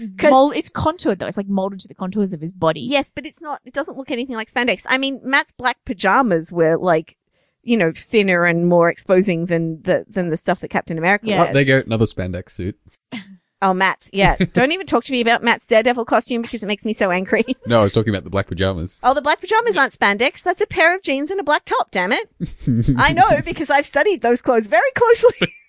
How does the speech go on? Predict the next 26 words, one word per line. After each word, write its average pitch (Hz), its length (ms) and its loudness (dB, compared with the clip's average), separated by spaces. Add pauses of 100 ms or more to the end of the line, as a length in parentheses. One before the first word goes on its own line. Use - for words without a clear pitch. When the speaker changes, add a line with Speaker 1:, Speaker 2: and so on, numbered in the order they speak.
(160)
Speaker 2:
Yeah, 190 140 0
from 233 240 0
behind. 190 720 0
Speaker 1:
<laughs> - 40 -20
From 440 180 -4 (100)
behind. - 520 -4 (260)
Repeatedly. 339 580 2 (880)
This - 600 -10
is, 494 120 2 (260)
I 330 100 0
think, 359 460 -14 (320)
I'm 311 280 -4
just 339 400 -4
never 285 360 0
going 277 260 -2
to 285 140 -10
be 233 160 -4
able 214 260 -2
to - 140 -6
not 202 400 0
compare 202 400 0
all 190 100 -2
these 185 220 -8
things 185 340 -6
to, 180 400 -2
like, 185 300 -2